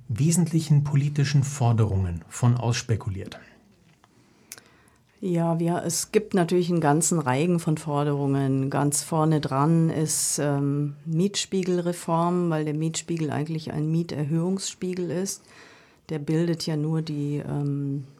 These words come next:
Speaker 2: Neuverm-, äh, so, die Mieterhöhungen und die neuen Verträge der letzten vier Jahre ab. Ähm, und das, das zeigt natürlich nur das allerhöchste Segment. Und wir möchten, dass alle Mieten eingehen, damit das wirklich ein Mietspiegel ist.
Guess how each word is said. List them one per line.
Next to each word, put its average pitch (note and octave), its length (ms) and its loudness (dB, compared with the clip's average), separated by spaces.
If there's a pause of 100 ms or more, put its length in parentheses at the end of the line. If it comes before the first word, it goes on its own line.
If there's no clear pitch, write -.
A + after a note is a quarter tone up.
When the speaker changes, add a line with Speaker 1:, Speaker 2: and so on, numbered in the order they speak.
Speaker 2:
Neuverm-, D3+ 800 -2 (200)
äh, D3 280 -6 (240)
so, C3 260 -4
die D3 280 -6
Mieterhöhungen F3 1000 0
und D#3 240 -4
die D#3+ 80 -2
neuen D3 300 0
Verträge D3 460 -6
der D3 120 -2
letzten D#3 380 -2
vier D#3 260 -2
Jahre C#3+ 420 -4
ab. - 220 -8 (800)
Ähm, D#3 500 -2
und D#3 480 -2
das, - 420 -4
das - 360 -6
zeigt D#3+ 320 -2
natürlich D#3+ 400 -4
nur D#3 160 0
das D#3 160 -2
allerhöchste D#3 560 -2
Segment. D3 600 0
Und D3+ 160 -2
wir D3+ 100 -2
möchten, D#3+ 340 -4
dass D3 320 -4 (340)
alle F3+ 220 2
Mieten G#3 400 2
eingehen, F#3 600 0
damit E3+ 260 -2
das - 180 -4
wirklich E3 380 -4
ein D#3+ 140 -2
Mietspiegel F#3 540 -2
ist. G3+ 320 -4